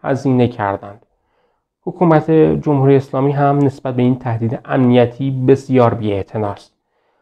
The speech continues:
در مقابل رویدادی کیلومترها خارج از مرزهای کشور که از نظر تاریخی هم نسبتی با ما نداره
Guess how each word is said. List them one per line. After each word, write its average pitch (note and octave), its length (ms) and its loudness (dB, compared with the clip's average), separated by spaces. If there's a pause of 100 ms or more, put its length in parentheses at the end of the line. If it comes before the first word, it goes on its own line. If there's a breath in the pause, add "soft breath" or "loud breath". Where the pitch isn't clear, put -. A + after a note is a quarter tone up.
(400)
در C3 140 0
مقابل C#3+ 360 4
رویدادی C3+ 640 4
کیلومترها C3 680 -2
خارج C3 420 0
از C3 140 -8
مرزهای A#2+ 460 -2
کشور A2+ 460 -4 (160)
که C3+ 120 -2
از C3+ 140 2
نظر D#3 320 4
تاریخی C#3+ 560 2
هم C#3+ 300 4
نسبتی C3+ 400 0
با B2 160 4
ما B2 140 4
نداره A#2+ 680 2